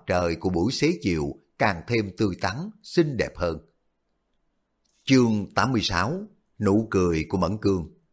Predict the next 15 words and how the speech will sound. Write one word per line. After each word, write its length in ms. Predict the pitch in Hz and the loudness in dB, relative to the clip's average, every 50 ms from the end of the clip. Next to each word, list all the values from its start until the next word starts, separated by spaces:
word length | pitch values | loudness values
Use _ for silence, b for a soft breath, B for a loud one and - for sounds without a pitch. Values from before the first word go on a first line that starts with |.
| _ _ _ _ _ _ _ _ _ _ _ _ _ _ _ _ _ _ | _ _ _ _ _ _ _ _ _ _ _ _ _ _ _ _ _ _
Đúng 260 | - 131 135 170 202 | 4 4 4 6 4
lúc 200 | 202 220 214 - | 2 2 2 2
này, 160 | 117 98 92 87 82 76 73 - _ _ - | 0 0 2 0 -2 -4 -6 -10 _ _ 2
một 280 | 123 120 107 104 - - | 4 4 4 4 4 0
thiếu 140 | 165 185 208 | 0 0 2
nữ 240 | 170 107 87 95 117 | 2 2 2 0 0
xinh 240 | - - 120 110 | 0 0 0 0
đẹp, 220 | 90 80 76 71 - - - _ _ _ _ _ | 2 2 0 0 0 -4 -12 _ _ _ _ _
thân 220 | - 180 175 170 147 | -2 0 0 0 0
hình 240 | 117 104 87 87 82 | 0 0 0 -2 -2
cân 240 | - 98 92 87 | -2 -2 -2 0
đối 260 | 82 87 95 113 165 165 - - | 2 2 4 4 2 0 0 0
cũng 200 | 104 85 87 90 | 0 0 0 -2
xuất 220 | - 147 147 - | -2 -4 -4 -2
hiện. 300 | 95 80 78 73 76 76 | -2 -2 -2 -4 -6 -10